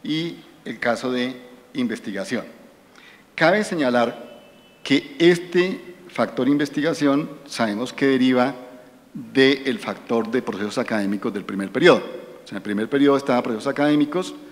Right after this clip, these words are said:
ocho factores, en el segundo periodo tenemos ya diez factores, porque de procesos académicos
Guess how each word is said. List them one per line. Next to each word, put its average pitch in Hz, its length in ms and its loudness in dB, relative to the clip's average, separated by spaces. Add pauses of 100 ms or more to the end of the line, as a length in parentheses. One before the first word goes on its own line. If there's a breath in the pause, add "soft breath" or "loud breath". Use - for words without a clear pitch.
(800 loud breath)
ocho 117 220 -6
factores, 147 580 0 (160)
en 120 140 -2
el 110 60 -2
segundo 113 420 -4
periodo 120 300 2
tenemos 110 420 -2
ya 113 160 0
diez 110 200 0
factores, 120 560 0 (400 loud breath)
porque 180 540 4 (100)
de 123 80 0
procesos 127 320 -4
académicos 156 760 0